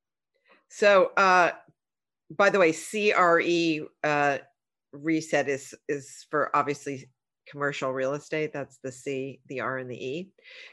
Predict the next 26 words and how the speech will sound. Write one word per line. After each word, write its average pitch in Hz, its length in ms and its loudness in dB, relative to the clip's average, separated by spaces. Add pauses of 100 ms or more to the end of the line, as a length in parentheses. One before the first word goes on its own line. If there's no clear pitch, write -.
(160)
And 160 260 0
so 170 320 4
we've, 175 540 0
uh, 156 380 2 (880)
started 190 720 0
to, 175 600 0 (140)
uh, 151 380 -4
look 165 300 0
at 151 500 0 (160)
some 151 320 -10
very 208 400 0
interesting 165 680 -6
developments. 139 680 -4
One 165 280 -4 (100)
has 208 220 -10
been 139 320 -8
church - 640 -8
parking 240 340 -6
lots - 480 -10 (500)
that 165 120 -2
have 160 180 -2
been 151 220 -2
turned 165 420 -4
into 151 300 -8
affordable 135 580 -4
housing. 143 600 -4